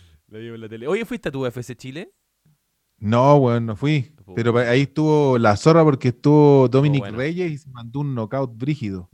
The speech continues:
Speaker 1: Estuvo bueno. Dominic Reyes es uno de
Speaker 2: Y
Speaker 1: también mis luchadores favoritos de la vida.
Speaker 2: Dominic Reyes también, pues, bueno, es uno
Speaker 1: Sí.
Speaker 2: de mis luchadores
Speaker 1: Yo creo
Speaker 2: favoritos de la
Speaker 1: que
Speaker 2: vida.
Speaker 1: Dominic, Dominic Reyes tiene que estar en el Hall de la Fama. Es como lo que yo, mi apreciación.
Speaker 2: Sí.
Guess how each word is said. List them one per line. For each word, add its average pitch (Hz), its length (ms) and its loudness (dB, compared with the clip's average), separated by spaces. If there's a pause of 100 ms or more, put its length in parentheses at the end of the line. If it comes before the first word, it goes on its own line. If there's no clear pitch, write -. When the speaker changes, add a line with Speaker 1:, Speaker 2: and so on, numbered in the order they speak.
(120)
Speaker 1:
Estuvo 110 260 -14
bueno. 101 300 -16
Dominic 175 320 -14
Reyes 180 180 -12
es 185 60 -12
uno 180 100 -14
de 170 80 -12
Speaker 2:
Y - 20 -8
Speaker 1:
también 147 220 -14
mis 160 120 -16
luchadores 160 380 -14
favoritos 151 400 -16
de 143 60 -18
la 127 140 -18
vida. 92 240 -16 (500)
Speaker 2:
Dominic 135 400 -10
Reyes 131 380 -6
también, 107 580 -8
pues, 98 160 -8
bueno, 98 200 -2
es 104 40 -2
uno 104 160 -2
Speaker 1:
Sí. 104 60 -4
Speaker 2:
de 104 80 -4
mis - 180 -14
luchadores 101 440 -10
Speaker 1:
Yo 190 100 -2
creo 247 160 -2
Speaker 2:
favoritos - 20 2
de - 0 -
la - 0 -
Speaker 1:
que 233 160 0
Speaker 2:
vida. 196 40 -4
Speaker 1:
Dominic, 196 320 -4
Dominic 214 280 -8
Reyes 208 240 -8
tiene 196 180 -14
que 180 60 -10
estar 175 220 -12
en 185 60 -12
el 170 60 -12
Hall 175 140 -16
de 170 60 -16
la 165 80 -12
Fama. 107 260 -14
Es - 80 -16
como 127 220 -14
lo 120 80 -12
que 110 100 -14
yo, 117 140 -12 (180)
mi 113 140 -16
apreciación. 104 400 -18
Speaker 2:
Sí. 110 920 -6